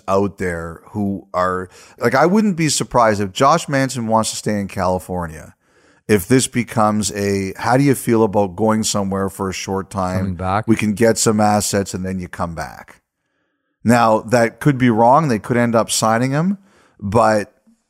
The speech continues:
Speaker 1: I wouldn't be hugely surprised. Like, I think the priority is Lindholm, but then again, if Lindholm leaves, do they keep Manson?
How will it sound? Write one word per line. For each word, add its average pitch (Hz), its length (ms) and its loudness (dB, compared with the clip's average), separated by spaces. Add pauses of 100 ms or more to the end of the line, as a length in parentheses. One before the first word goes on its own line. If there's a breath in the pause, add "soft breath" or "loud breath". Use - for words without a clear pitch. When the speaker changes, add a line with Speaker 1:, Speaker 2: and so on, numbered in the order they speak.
(420)
Speaker 1:
I - 160 -4
wouldn't 180 460 2
be 127 160 0
hugely 110 480 0
surprised. 101 400 2
Like, 110 160 -6
I 156 160 4
think 196 300 -2
the 143 80 -2
priority 117 800 2 (680 soft breath)
is 113 220 4
Lindholm, 135 840 4 (380 soft breath)
but 120 240 2
then 143 140 4
again, 143 320 2
if 117 160 2
Lindholm 120 580 4
leaves, 120 560 4
do - 220 0
they 110 120 4
keep 123 280 -2
Manson? 113 720 0